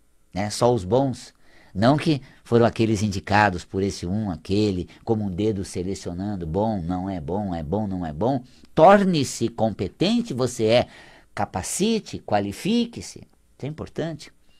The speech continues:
Em cada área temos, é época da gente ler, é época da gente estudar, é época da, da gente fazer um curso de especialização.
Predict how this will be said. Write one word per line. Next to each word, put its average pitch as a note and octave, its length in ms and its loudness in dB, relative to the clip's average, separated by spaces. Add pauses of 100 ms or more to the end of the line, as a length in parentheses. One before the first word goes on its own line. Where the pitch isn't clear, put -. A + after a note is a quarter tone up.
(140)
Em G#2 120 -2
cada G2 260 0
área A2 240 2
temos, B2+ 460 -8
é D#2 80 -4
época F#2+ 260 -2
da F#2 140 -4
gente A2 240 -8
ler, B2 480 4 (260)
é G2 80 -2
época A2 260 0
da G#2 140 -2
gente G#2+ 200 -8
estudar, C3 680 4 (180)
é G2 100 0
época A2 260 0
da, G2 160 -2
da G2 200 -4
gente G2+ 240 -6
fazer G2 220 -8
um G#2+ 100 -6
curso G#2 280 -8
de G2+ 80 -10
especialização. A#2+ 1160 0